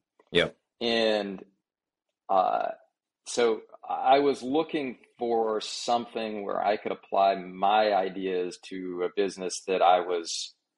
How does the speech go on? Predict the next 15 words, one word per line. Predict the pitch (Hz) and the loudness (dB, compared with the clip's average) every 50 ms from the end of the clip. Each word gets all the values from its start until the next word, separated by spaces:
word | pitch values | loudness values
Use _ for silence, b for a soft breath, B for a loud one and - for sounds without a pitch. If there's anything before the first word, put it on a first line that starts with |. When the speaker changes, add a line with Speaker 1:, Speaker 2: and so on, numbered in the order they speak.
| _ _ _ | _ _ _
Speaker 2:
behind. | - 95 87 - - 82 78 67 69 - - - - _ _ _ _ _ _ _ _ _ _ _ - - | -4 -4 -2 -2 -2 -2 -2 -4 -4 -8 -12 -16 -20 _ _ _ _ _ _ _ _ _ _ _ 0 4
Um, | 98 95 90 87 87 85 82 80 76 _ _ _ _ _ _ _ - | 6 6 6 6 4 2 -2 -6 -12 _ _ _ _ _ _ _ -2
and, | 117 110 107 104 101 98 101 95 92 - | 0 2 2 2 0 -2 -4 -8 -10 -8
you | 135 | -2
know, | 123 120 113 110 | 0 0 0 0
it | 110 | -2
took | - - 160 - | -6 -8 -6 -4
a | 123 | -4
number | 101 92 92 92 92 101 98 92 92 | -2 0 -2 -2 0 0 0 0 0
of | 85 - - _ _ _ - | -2 -6 -12 _ _ _ -4
different | 101 87 - - 90 90 85 85 82 _ _ _ _ _ _ _ _ _ _ _ _ _ _ _ _ - | -4 -4 -2 -2 -4 -4 -4 -4 -8 _ _ _ _ _ _ _ _ _ _ _ _ _ _ _ _ 4
fits | 107 92 - - - - | 4 4 2 0 -6 -12
and | 78 76 | -10 -8
starts | - - - - 92 90 87 85 82 - - - - - | -8 -4 0 4 4 6 6 4 2 -2 -6 -8 -8 -8
and, | 78 73 69 71 73 - | -8 -10 -12 -14 -18 -18